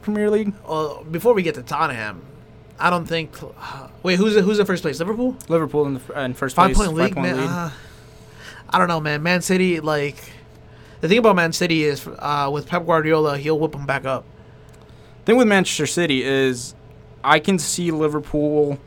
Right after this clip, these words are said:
Speaker 1: choking in a game more than Manchester City.
Speaker 2: I do. I, I, I, I agree.
Speaker 1: And you choke two games.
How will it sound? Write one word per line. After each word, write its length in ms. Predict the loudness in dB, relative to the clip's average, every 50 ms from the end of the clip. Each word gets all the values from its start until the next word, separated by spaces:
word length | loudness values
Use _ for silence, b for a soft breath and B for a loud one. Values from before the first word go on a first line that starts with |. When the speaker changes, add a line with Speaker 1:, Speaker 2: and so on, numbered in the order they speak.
| B B B B B B B -10 -4
Speaker 1:
choking 500 | 0 4 4 4 4 2 0 0 0 0
in 80 | 0 -2
a 40 |
game 180 | -2 -2 0 0
more 180 | 2 2 2 2
than 120 | 0 0
Manchester 340 | -2 -4 -6 -8 -10 -14 -14
City. 240 | -12 -12 -10 -6 -4
Speaker 2:
I 100 | -2 0
do. 220 | 0 0 -2 -2 -4
I, 60 | -6
I, 40 | -8
I, 200 | -8 -6 -6 -6
I 240 | -6 -6 -6 -8 -6
agree. 120 | -6 -4 -4
Speaker 1:
And 560 | -4 -2 -2 -2 0 0 0 0 0 -2 -6 -8 -12 -8
you 160 | -4 -2 -2
choke 320 | 2 4 6 6 6 4 4
two 160 | 2 2 2
games. 440 | 4 2 2 2 0 -2 -4 -6